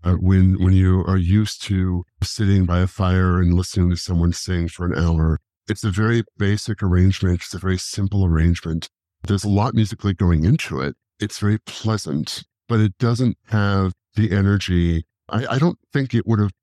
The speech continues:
gotten on an album if you hadn't had it in that concert. And one of the things that's, that's amazing to me about the song is that I did not learn it from him. I learned it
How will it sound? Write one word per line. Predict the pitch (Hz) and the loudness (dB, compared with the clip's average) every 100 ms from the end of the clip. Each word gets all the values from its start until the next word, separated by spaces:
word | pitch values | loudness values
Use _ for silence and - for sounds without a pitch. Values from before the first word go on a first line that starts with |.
| _ - | _ -4
gotten | 107 - 98 | -2 2 2
on | 98 95 | 4 4
an | 90 | 4
album | 90 90 85 71 78 175 | 2 0 0 -4 -4 -8
if | 120 90 | -4 0
you | |
hadn't | 95 92 85 _ | 2 2 -2 _
had | 98 98 | -2 2
it | 95 - | 0 0
in | 95 90 | 0 0
that | 90 - | -2 -2
concert. | 87 82 - 52 - _ _ _ | -2 -2 -4 -12 -14 _ _ _
And | 120 | 2
one | 123 147 | 4 2
of | |
the | 147 | 0
things | 151 123 113 | 0 -2 -4
that's, | - | -14
that's | - 110 | -6 0
amazing | 98 104 110 101 | 4 4 4 2
to | 90 95 | 2 0
me | |
about | 85 85 | 2 0
the | - | -4
song | - 95 92 85 | -4 0 2 2
is | 85 85 | 0 -4
that | - 95 | -4 -4
I | 101 | -4
did | 104 104 | 0 2
not | 92 | 2
learn | - 90 | 0 0
it | 78 | 0
from | 90 | -2
him. | - 82 101 _ _ | 0 -2 -2 _ _
I | 107 | -2
learned | 95 95 | 2 2
it | 98 | 0